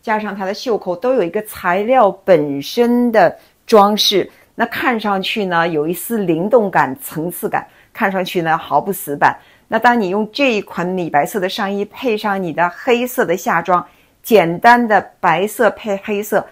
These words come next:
那看上去是不是又时尚又高级呢？那这款米白色的上衣呢，真是可以搭配的很多，不仅配黑色，那配其他的深色，配牛仔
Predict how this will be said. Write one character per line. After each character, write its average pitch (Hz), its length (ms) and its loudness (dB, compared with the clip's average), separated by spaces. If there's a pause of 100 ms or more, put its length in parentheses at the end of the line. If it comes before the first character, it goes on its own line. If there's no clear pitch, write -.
(140)
那 - 80 -4
看 214 260 -4
上 196 140 -2
去 185 160 -6
是 190 140 -8
不 185 80 -8
是 175 140 -8
又 196 180 0
时 160 380 -8
尚 160 260 -4
又 170 140 -2
高 160 260 2
级 160 180 -8
呢？ 147 160 -6 (320)
那 254 120 0
这 330 160 0
款 226 120 -4
米 175 220 -4
白 156 180 -2
色 180 180 -6
的 175 140 0
上 170 280 -4
衣 165 100 -6
呢， 170 140 -4
真 254 180 -2
是 220 200 -4 (260)
可 - 140 0
以 214 100 0
搭 202 280 -6
配 190 220 -4
的 180 60 -8
很 143 340 -8 (100)
多， 175 320 0 (380)
不 294 140 -2
仅 185 200 -4
配 196 220 -6
黑 196 300 -2
色， 196 220 0
那 202 120 -6
配 226 180 -8
其 220 220 -12
他 269 140 -10
的 226 100 -6
深 220 260 -4
色， 214 220 -2
配 254 220 -6
牛 185 320 0
仔 190 240 -2